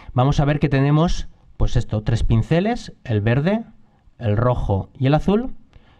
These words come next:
Y claramente el verde va a ser que se quede, el rojo que se elimine, zonas que eliminemos, y el azul es el que de, vamos a utilizar para ir pasando por el contorno de la fotografía para que sea el propio programa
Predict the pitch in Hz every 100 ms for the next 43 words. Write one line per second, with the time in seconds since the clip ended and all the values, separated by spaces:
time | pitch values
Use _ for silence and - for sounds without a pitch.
0 | - 117 123 123 123 123 113 127 127 135
1 | _ _ - 110 107 107 107 - 127 -
2 | 117 139 135 117 120 - _ _ 120 104
3 | 120 - 92 98 123 123 127 127 117 151
4 | - - - - 107 104 - 107 120 127
5 | 117 117 - - - - 151 147 143 151
6 | 139 139 147 - 135 135 - - - _
7 | - 120 123 120 113 113 110 131 143 131
8 | 113 110 - 131 113 107 143 131 104 -
9 | - 110 107 120 131 - 139 107 104 95
10 | - 92 95 127 143 123 104 127 - 143
11 | - 127 107 110 - - - - 110 107
12 | 113 - 131 117 113 110 127 127 117 117
13 | 131 113 110